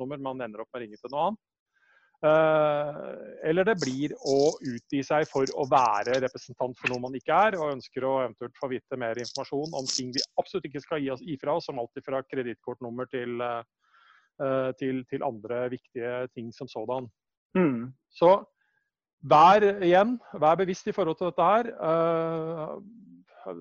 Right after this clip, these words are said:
Speaker 1: man er, den som sier seg ferdig utlært, er ikke utlært, men ferdig, pleier jeg å si. Så da har vi forhåpentligvis også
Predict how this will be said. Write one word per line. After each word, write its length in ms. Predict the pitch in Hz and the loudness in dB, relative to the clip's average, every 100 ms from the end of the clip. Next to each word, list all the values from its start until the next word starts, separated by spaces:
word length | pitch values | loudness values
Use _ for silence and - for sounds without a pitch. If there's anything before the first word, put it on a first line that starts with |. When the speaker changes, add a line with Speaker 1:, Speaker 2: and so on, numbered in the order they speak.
| - _ _ | -16 _ _
Speaker 1:
man 200 | 156 147 | -6 -2
er, 240 | 147 143 - | 2 0 -2
den 180 | 147 151 | -4 -4
som 140 | - 175 | -4 -6
sier 180 | 165 131 | -4 -4
seg 160 | 151 | -2
ferdig 300 | 151 131 143 | 0 0 -2
utlært, 320 | 127 147 156 | -4 -4 -6
er 220 | - 131 123 | -4 -4 -4
ikke 260 | 143 139 139 | -6 -4 -6
utlært, 320 | 131 - 143 - | -8 -4 -4 -6
men 120 | 147 | -8
ferdig, 380 | - 123 117 147 | -2 -2 -2 -4
pleier 240 | 147 147 | -2 0
jeg 100 | 135 | -2
å 60 | 143 | -2
si. 160 | 185 185 | -6 -6
Så 140 | 151 | -2
da 80 | 143 139 | 0 2
har 120 | 139 | 0
vi 120 | 139 | -2
forhåpentligvis 480 | - 120 139 135 - | -10 -12 -10 -12 -10
også 300 | 131 139 | -10 -6